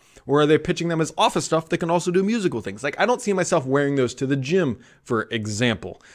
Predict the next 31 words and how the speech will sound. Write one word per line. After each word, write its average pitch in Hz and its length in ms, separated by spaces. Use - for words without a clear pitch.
Um, 113 240
but 120 260
if 131 240
you 127 120
want 131 200
to 139 60
wear 135 140
'em 139 80
in 139 40
the 143 60
office, 202 420
maybe 135 420
that 143 220
makes 135 220
sense. 104 480
We 180 100
will 247 100
see. 151 220
We 160 80
will 180 100
see. 127 160
Um, 131 220
I 147 80
talked 185 220
to 175 60
Ralph, 147 440
or 123 120
Rolf, 123 480
uh, 113 180
Groen, 139 480
uh, 117 360